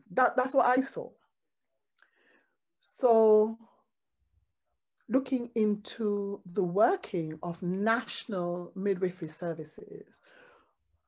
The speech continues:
there was a unit in London who'd had something like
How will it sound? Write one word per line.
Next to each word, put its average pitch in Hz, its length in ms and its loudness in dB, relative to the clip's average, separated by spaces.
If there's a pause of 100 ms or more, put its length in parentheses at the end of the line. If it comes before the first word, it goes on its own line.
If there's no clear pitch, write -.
(440)
there 196 320 2
was 180 760 -2 (760)
a 165 320 -6
unit 247 440 0
in 180 140 -2
London 180 680 -6 (440)
who'd 220 140 -4
had 202 320 -4
something 202 380 -4
like 160 320 -8